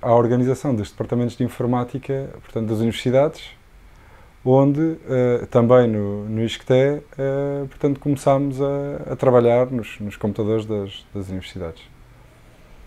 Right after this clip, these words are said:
Ahm, nessa altura, eh, tenho uma história muito gira, em que,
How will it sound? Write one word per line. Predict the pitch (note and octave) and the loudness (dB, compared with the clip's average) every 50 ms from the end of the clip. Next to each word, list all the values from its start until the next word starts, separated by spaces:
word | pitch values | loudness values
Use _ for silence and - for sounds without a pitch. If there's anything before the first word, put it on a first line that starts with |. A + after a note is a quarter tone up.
| - - - - - | -20 -20 -20 -8 0
Ahm, | B2 B2 B2 B2 B2 A#2+ A#2+ A#2+ A#2+ A#2+ A#2+ B2 B2 - - - _ _ - - - - - - _ _ _ - - - - | 4 6 6 8 8 6 6 4 2 0 -2 -4 -6 -8 -12 -20 _ _ -20 -20 -20 -20 -20 -20 _ _ _ -20 -20 -8 0
nessa | B2 C3 B2+ - C#3+ | 2 2 4 6 6
altura, | C3 C3 - C3+ A2+ G#2 G2 G2+ G2 - - - C#3 | 6 6 6 4 4 4 2 0 -4 -12 -14 -8 -4
eh, | A#2+ A2+ A2 G#2+ | -2 0 0 0
tenho | - B2 A#2+ | -2 -2 -2
uma | A#2+ A#2+ | -2 -2
história | A2+ - - A#2 G#2+ G#2 G#2 | 0 2 2 4 4 4 2
muito | A2+ A#2 G#2+ - | 2 0 -2 -2
gira, | - A#2 A2 A#2 B2 B2+ - - - _ - - - - - - - - - - _ - | -4 -2 -2 -2 -2 -4 -6 -10 -18 _ -20 -20 -20 -20 -20 -20 -20 -20 -20 -16 _ -2
em | A#2+ B2 B2+ B2 | 0 2 2 0
que, | - - - B2+ B2+ B2+ C3 C3 C3 | -2 -2 0 2 2 2 2 0 -4